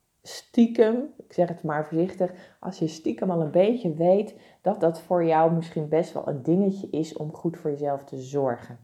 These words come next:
Goed, ik neem even een goede slok water. <clears throat>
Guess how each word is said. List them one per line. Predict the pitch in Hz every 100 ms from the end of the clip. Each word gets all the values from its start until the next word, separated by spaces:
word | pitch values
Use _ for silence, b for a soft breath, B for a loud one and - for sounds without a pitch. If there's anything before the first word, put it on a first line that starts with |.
| _ _ _ _ _ - -
Goed, | - 156 -
ik |
neem | 151 147
even | 175 175
een | -
goede | 185 160
slok | - 147
water. | 175 226 269 285 - - _ _ _ _ _ _ _ _ _ _ _ _ _ 330 - - - _ _ _ _ _ _ _ _ _ - 117 113 b b b b b b b _ - -
<clears throat> | 240 - - 226 196 196 -